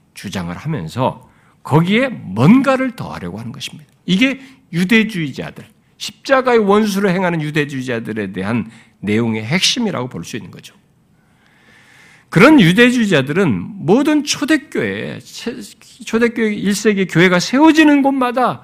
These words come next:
그런 영향을 주로 다 미쳤습니다. 그들 중에는 예수 그리스도를 시인하면서도 십자가를 통한 구원, 곧 은혜의 복음을 반대하면서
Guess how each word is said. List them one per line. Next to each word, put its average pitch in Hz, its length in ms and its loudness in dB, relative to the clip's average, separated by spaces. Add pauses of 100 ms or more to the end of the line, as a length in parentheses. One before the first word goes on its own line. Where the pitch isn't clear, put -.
(120)
그런 208 320 4
영향을 240 440 6
주로 214 300 -8
다 - 120 -16 (120)
미쳤습니다. - 760 -10 (800)
그들 185 300 6
중에는 180 520 2 (440)
예수 226 420 4
그리스도를 233 560 0
시인하면서도 269 1700 2 (300)
십자가를 254 1000 2
통한 202 400 0
구원, 196 480 4 (280)
곧 131 200 -4
은혜의 294 520 4
복음을 190 540 2
반대하면서 139 1000 -2